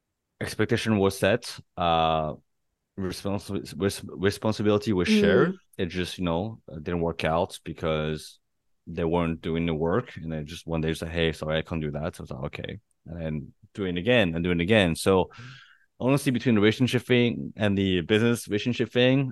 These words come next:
Speaker 1: uh, <laughs> I, I started to have trust issues. <laughs> So, <laughs> um,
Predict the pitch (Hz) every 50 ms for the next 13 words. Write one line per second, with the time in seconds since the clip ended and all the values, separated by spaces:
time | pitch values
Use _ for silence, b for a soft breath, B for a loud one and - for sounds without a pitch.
0 | - 90 90 90 87 87 85 85 - - - - - - - 104 113 113 - -
1 | 110 110 107 113 104 101 113 104 101 92 - - - - 92 95 - - 107 -
2 | - 139 156 160 - - 120 - - - - - - - - - - - 120 107
3 | 110 110 - - 156 143 135 151 143 135 120 117 - - - - - - - _
4 | - 107 107 104 104 101 101 101 98 92 90 101 101 95 87